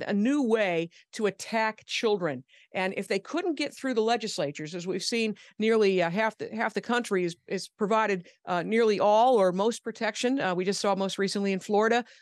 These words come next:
uh, the heartbeat bill, uh, become law there. Um, but, but what w-, they're still fighting with it in Iowa. They, it's, they've passed it twice there. Um, but I'll, I'll tell you, of all these battles that are going on, the one that, in my opinion, is the most dangerous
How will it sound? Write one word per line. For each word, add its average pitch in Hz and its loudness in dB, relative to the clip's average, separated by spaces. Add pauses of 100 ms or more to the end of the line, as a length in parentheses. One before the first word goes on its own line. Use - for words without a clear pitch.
uh, 185 2
the 180 2
heartbeat 196 -2
bill, 190 4
uh, 175 2
become 190 -4
law 185 2
there. 190 2 (280)
Um, 185 2
but, 190 -2
but 214 -2
what 247 2
w-, - -8
they're 190 -4
still 220 -2
fighting 208 0
with 214 0
it 220 -2
in 220 -6
Iowa. 214 0
They, 202 0
it's, 180 -8
they've 202 -8
passed 208 -4
it 196 -14
twice 214 -2
there. 208 -2 (280)
Um, 214 -2
but 220 0
I'll, 233 2
I'll 254 -2
tell 370 -4
you, - -6
of - -8
all 294 4
these 285 -6
battles 247 0
that 214 -10
are 220 -6
going 196 -6
on, 165 -6
the 180 -8
one 247 -2
that, 269 -2
in 214 -6
my 214 -4
opinion, 214 -6
is 160 -8
the 196 -6
most 196 -6
dangerous 151 -8